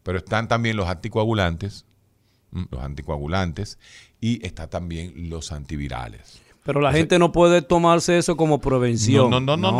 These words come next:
Speaker 1: no. Estamos hablando que esos son médicos que te lo
Speaker 2: Sí.
Speaker 1: van a,
Speaker 2: Ok,
Speaker 1: que te
Speaker 2: a
Speaker 1: lo van,
Speaker 2: recetar.
Speaker 1: y no hay duda también
Speaker 2: A ver,
Speaker 1: Eladio,
Speaker 2: a ver.
Speaker 1: porque se habla de la ivermectina, que sí, que no, que sí, que no, que no, que eso, que sí, que no lo usan en Estados Unidos. Mira,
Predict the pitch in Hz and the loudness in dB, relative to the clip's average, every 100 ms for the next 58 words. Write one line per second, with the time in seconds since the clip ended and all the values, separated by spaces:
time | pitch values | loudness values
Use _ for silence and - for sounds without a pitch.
0 | 113 117 107 107 117 127 147 160 - 190 | 2 2 2 4 4 4 2 -2 -2 -2
1 | 175 113 101 95 92 90 87 87 87 90 | 0 0 0 -2 -4 -4 -2 0 -2 -2
2 | 87 76 110 107 - - 101 90 90 98 | -4 -4 -6 -10 -6 -4 0 2 2 2
3 | 113 - 95 90 233 254 262 247 208 147 | 0 0 0 2 0 0 -2 -2 -2 -2
4 | 110 104 92 98 - _ _ _ - 104 | 0 -2 -4 -8 -16 _ _ _ -8 -4
5 | 107 104 90 82 82 - - 113 110 95 | 0 2 2 -2 -8 -10 -8 -4 -4 -6
6 | 95 - 135 135 147 131 - - 147 170 | -10 -2 -2 0 2 2 2 6 6 6
7 | 165 156 135 120 110 98 - 180 202 202 | 0 0 0 0 0 -4 -6 -2 0 2
8 | 196 175 170 - 110 - 151 151 123 135 | 0 2 0 0 -2 0 0 0 -2 -2
9 | 127 117 139 120 120 135 120 131 120 107 | -2 -2 -2 -2 -4 -4 -4 -4 -2 0
10 | 123 117 - 147 143 127 123 127 123 123 | 0 -2 -2 -2 -2 -2 -2 -2 -4 -6
11 | 120 107 117 107 127 156 131 - - - | -8 -2 -2 -2 -2 0 0 -2 -18 -20
12 | - - _ - 165 226 151 78 | -20 -20 _ -12 -4 2 4 2